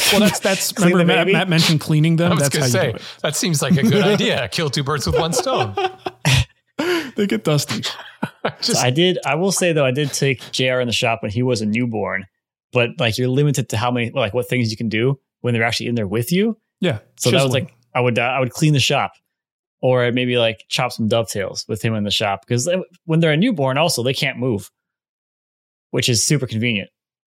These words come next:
Speaker 1: Yeah, they're,
Speaker 2: 'Cause
Speaker 1: they're
Speaker 2: once, once they can
Speaker 1: stuck.
Speaker 2: move, then it's, like, a different, totally different experience. But when they're, like, fresh, like, there's, there's blobs, they just lay there.
Speaker 1: Mm-hmm.
Speaker 3: It'll be
Speaker 2: They're probably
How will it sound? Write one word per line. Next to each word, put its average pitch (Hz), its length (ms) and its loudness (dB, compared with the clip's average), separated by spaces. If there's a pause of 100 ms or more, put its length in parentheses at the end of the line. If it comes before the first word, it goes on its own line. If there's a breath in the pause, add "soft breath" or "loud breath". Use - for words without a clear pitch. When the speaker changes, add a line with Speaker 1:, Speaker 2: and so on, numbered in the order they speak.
(100)
Speaker 1:
Yeah, 117 180 -4 (180)
they're, 139 120 -6
Speaker 2:
'Cause 131 200 0
Speaker 1:
they're 123 80 -4
Speaker 2:
once, 147 280 0
once 170 160 0
they 185 80 2
can 135 100 -2
Speaker 1:
stuck. 135 100 2
Speaker 2:
move, 123 280 0 (320)
then 143 140 2
it's, 131 160 -2
like, 113 300 -2 (160)
a - 40 -8
different, 117 420 -2 (220)
totally 139 200 2
different 113 260 -2
experience. 107 460 -4
But 113 100 -6
when 151 140 -2
they're, 185 120 -2
like, 147 160 2
fresh, - 480 -2 (460)
like, 110 260 0
there's, 160 300 2
there's 175 160 0
blobs, 120 420 0
they 151 80 -2
just 175 120 -2
lay 208 180 2
there. - 200 -4 (400)
Speaker 1:
Mm-hmm. 143 240 -4
Speaker 3:
It'll 147 140 -2
be 143 140 0
Speaker 2:
They're 131 80 4
probably 170 220 0